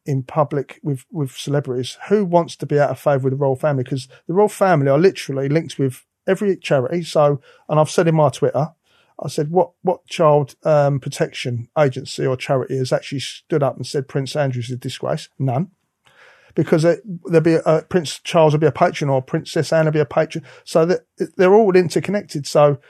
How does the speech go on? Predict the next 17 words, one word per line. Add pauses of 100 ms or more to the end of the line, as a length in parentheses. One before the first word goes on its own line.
(260)
my
issue
is, (600)
you
know,
with
the
Epstein, (300)
Epstein
scandal (640)
and
Prince
Andrew,
the
bigger
picture
is,